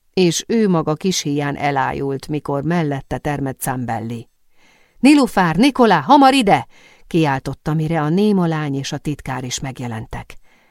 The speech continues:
„Gyertek! Emeljük fel, vigyük be a házba!” „Ne!” kezdett Sophie könnyes szemmel tiltakozni.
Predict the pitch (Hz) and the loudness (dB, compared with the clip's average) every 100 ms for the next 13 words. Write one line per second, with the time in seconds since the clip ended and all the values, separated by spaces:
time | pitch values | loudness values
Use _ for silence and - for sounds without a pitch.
0 | _ _ _ - 185 147 - 160 - - | _ _ _ -6 -4 -4 -6 -8 -10 -18
1 | _ _ _ _ _ _ - 175 175 156 | _ _ _ _ _ _ 0 2 4 2
2 | 135 - 151 139 180 196 165 156 143 143 | -4 -6 -6 0 2 4 4 2 0 -2
3 | 131 - 123 - _ _ _ _ _ _ | -4 -6 -8 -10 _ _ _ _ _ _
4 | _ _ _ _ _ _ _ - 190 165 | _ _ _ _ _ _ _ -8 -6 -4
5 | 175 175 _ _ _ _ _ - 180 160 | -6 -12 _ _ _ _ _ -6 -2 0
6 | 147 135 - 180 160 156 - 143 131 131 | -2 -4 -2 -2 -2 -2 0 0 -2 -2
7 | - 135 123 123 120 127 117 120 131 117 | -2 -2 -4 -6 -6 -6 -8 -10 -8 -6
8 | 127 120 | -6 -8